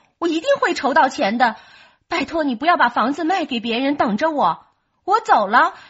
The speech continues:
你好好吃饭，好好活着，留志勋君。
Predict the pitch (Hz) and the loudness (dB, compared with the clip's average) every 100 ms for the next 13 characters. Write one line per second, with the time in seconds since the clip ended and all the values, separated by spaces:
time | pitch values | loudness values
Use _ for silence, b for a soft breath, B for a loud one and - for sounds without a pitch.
0 | B 381 214 175 269 - 403 453 196 - | B -6 -4 -2 -4 -4 -2 0 -2 -8
1 | - 277 302 539 247 269 415 320 - B | 0 2 4 2 2 2 4 2 2 B
2 | 254 220 214 254 220 247 277 254 247 | 0 0 0 -2 0 0 2 0 -2